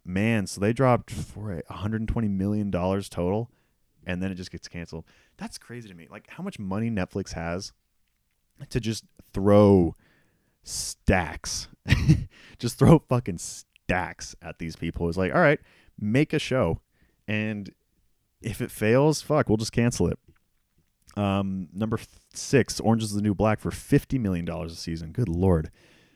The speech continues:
Uh, as Variety reported in twenty thirteen, Netflix's prison drama cost a little under four million dollars per episode. Dude, that is nuts to me. That's crazy, 'cause I remember back in, um,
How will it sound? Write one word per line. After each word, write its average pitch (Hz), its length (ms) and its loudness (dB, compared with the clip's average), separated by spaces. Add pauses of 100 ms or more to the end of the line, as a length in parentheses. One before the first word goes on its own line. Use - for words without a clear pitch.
(300)
Uh, 87 140 -16
as 90 140 -14
Variety 127 280 6
reported 120 300 10
in 110 40 0
twenty 120 200 4
thirteen, 110 320 0
Netflix's 123 460 -2
prison 120 260 4
drama 107 260 4
cost - 300 -2
a 98 40 2
little 143 320 4
under 165 200 2
four 151 300 4
million 151 320 2
dollars 127 340 4
per - 200 4
episode. 98 440 2 (420)
Dude, 220 300 -6 (100)
that - 160 -16
is 151 160 -14 (160)
nuts 240 300 -10
to - 140 -14
me. 82 300 -8 (2000)
That's 170 200 -8
crazy, 160 400 -8
'cause 120 120 -6
I 135 60 0
remember 180 300 4
back 147 360 2
in, 135 220 2
um, 123 460 4